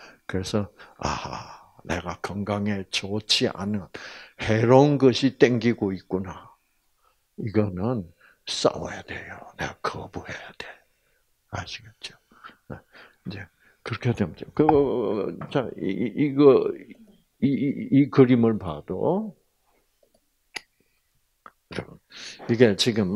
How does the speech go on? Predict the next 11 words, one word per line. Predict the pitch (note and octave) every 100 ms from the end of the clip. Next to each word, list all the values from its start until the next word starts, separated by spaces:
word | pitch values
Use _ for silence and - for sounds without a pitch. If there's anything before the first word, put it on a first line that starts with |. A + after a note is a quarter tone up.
| -
아프리카 | G#2 - C3+ C#3 A#2+ E2 D2+ - _ - - - G#2
잔지바르라는 | - A#2+ C#3+ C3 C#3+ C3+ B2+ A#2+ A2+ G#2+ A2+ G#2+ G#2+ G#2 A2
곳에 | G2+ G2 A2+
살고 | - G#2 G2 F#2+
있는, | F#2+ G#2 D3 F3+ E3+ - - _
아, | - E2 C#2 - - - - G1+ G1+ G1+
원숭이인데, | A2+ A#2+ A2+ B2+ A2 E2 F2+ G#2
이게 | A2 G2+ - - - -
이 | A#2 B2
원숭이, | B2 C#3+ A#2+ C#3 -
이 | D3+ C#3+ F#2+